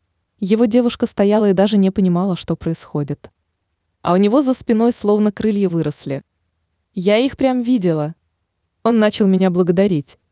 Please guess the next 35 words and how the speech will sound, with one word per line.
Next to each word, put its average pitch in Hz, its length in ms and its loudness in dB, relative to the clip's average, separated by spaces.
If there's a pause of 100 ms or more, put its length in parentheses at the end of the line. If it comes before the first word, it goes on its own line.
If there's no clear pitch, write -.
(140)
а - 80 -4
потом 233 300 0
вдруг 220 240 -4
сказал, 175 360 0
что - 160 -6
хочет 175 320 -4
сделать 196 400 0
мне 196 160 0
подарок. 147 480 -4 (600)
Что - 240 -2
я 208 160 4
могу 190 280 2
выбрать 170 400 0
любые 175 360 0
духи, 170 320 -2
какие 202 360 -2
мне 196 180 2
нравятся. 160 640 -4 (720)
Оплатил 196 540 0
их, - 240 -6 (200)
сказал, 196 400 0
что 190 180 -2
ему 196 200 2
все 226 240 -2
понравилось 180 680 0
и 165 40 0
он 175 120 2
еще 175 300 -2
придет. 147 460 -6 (1040)
Чувствую 233 500 0
огромную 208 560 2
благодарность 180 720 0
преподавателям 165 760 -2
в - 40 -6
школе. 147 440 -4